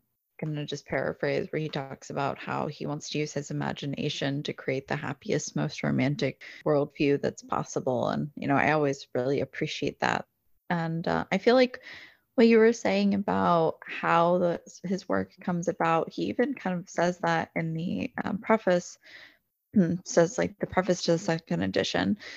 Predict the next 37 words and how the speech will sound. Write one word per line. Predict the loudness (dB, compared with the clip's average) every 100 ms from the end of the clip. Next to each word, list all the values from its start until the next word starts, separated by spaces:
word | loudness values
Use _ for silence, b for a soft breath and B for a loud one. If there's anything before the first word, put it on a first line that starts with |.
| B B B 6
"Like | 6 6
most | 2 0 0
of |
my | 2 4
books, | 4 4 0
this | 0 0 0
text | -4 -4 -4 -2
emerged | 0 0 -2 -4 0
only | 2 2 -2
partly | 2 2 2 0 0
from | 0 0
my | 0 0
conscious | -2 -2 -2 -2 -4
design | -4 -2 0 0 0 -2
and | -4 -2
partly | 0 2 2 -2
from | 0 -2 -2
subconscious | -2 -2 -2 -4 -2 -2 -4 -10 -8
accidents." | -8 -6 -8 -6 -6 -8 -16 _ b b b b
So | 6 8 10
there's, | 10 8 6
like, | 2
a | 4
level | 4 4 4 2
of | 0
humility | -4 -2 0 2 0 -2 -2 -4 -4
and | -4 -2 -4 -6
acknowledgement | -6 -2 -2 0 -2 -4 -4 -4 -6
for | -8 -10
the | -10
things | -8 -6 -4 -6
outside | -8 -4 -2 0
of | 0
his | -2 -2
control, | -4 -4 -2 0 2 0 -2
and | -4
that | -4 -8